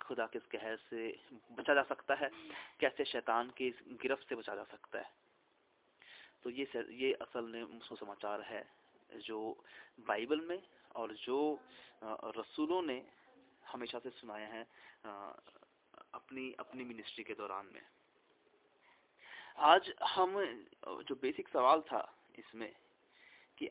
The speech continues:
आज किस तरीके का सुसमाचार सुनाया जाता है, तो आज के ज़माने में ये वो गॉस्पेल जो बाइबल में है उससे हटके, अ, उस तक ना पहुंचा, पहुंच के कई दूसरे तरीके से,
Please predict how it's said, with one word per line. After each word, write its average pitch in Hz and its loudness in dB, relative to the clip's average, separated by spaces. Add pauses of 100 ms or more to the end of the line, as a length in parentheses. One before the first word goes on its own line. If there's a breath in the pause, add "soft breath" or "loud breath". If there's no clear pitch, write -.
आज 170 8 (120)
किस 196 -6 (160)
तरीके 170 0
का 156 0
सुसमाचार 120 -6
सुनाया 107 -8
जाता 107 -6
है, 107 -10 (1300 loud breath)
तो 151 2
आज 165 6
के 180 6
ज़माने 143 4
में 151 0 (760)
ये 123 -10
वो 135 0
गॉस्पेल 123 0 (100)
जो 113 -4 (120)
बाइबल 110 -4
में 110 -10
है 113 -6 (100)
उससे 165 -2
हटके, 127 -2 (800 loud breath)
अ, 117 -4 (360)
उस - -6
तक 196 0
ना 143 10
पहुंचा, 156 2
पहुंच - -8
के 113 0 (1080 loud breath)
कई 185 4
दूसरे 143 -2
तरीके 151 0
से, 139 0